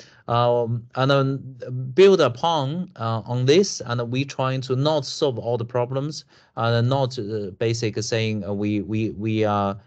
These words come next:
uh, we trying to build something, uh, uh, brand new as is, uh, like, um, uh, f-, uh, like a, uh, like a much more advanced on that.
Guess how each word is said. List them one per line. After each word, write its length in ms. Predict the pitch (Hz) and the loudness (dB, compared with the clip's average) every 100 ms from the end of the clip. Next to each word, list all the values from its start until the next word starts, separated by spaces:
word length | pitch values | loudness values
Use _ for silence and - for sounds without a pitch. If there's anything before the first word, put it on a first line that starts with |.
| _ | _
uh, 120 | 98 | -6
we 180 | 95 113 | -2 -2
trying 300 | 107 120 117 | -2 0 0
to 80 | 113 | 0
build 360 | 120 120 107 98 | 0 0 0 -4
something, 480 | 107 104 117 104 98 - - | -4 -4 -4 -4 -6 -16 -20
uh, 300 | - 98 95 95 - | -6 -2 -2 -4 -4
uh, 140 | 95 | -6
brand 380 | 90 120 120 120 | -2 0 2 2
new 180 | 117 104 | 0 0
as 240 | 101 98 | -2 -6
is, 420 | 95 76 104 98 | -8 -4 -4 -2
uh, 360 | 101 95 92 92 | -2 -2 -2 -2
like, 260 | 92 90 98 | -4 -6 -4
um, 300 | 90 90 90 - - _ | -4 -4 -8 -14 -20 _
uh, 440 | 85 90 87 90 87 | -6 -4 -2 -2 -4
f-, 180 | 85 - 98 | -8 -10 -6
uh, 340 | 90 90 80 62 57 | -4 -4 -6 -10 -10
like 280 | 80 95 92 | -4 -4 -2
a, 140 | 92 80 - | -4 -4 -10
uh, 840 | 90 87 85 87 80 69 65 - 67 | -8 -6 -6 -8 -8 -10 -10 -12 -10
like 240 | 90 92 | -6 -4
a 160 | 90 80 | -4 0
much 320 | 107 127 120 | 4 4 4
more 300 | 123 120 113 | 4 4 4
advanced 380 | 107 123 135 120 | 2 2 0 -2
on 140 | 101 | -2
that. 280 | 101 90 85 | -2 -2 -8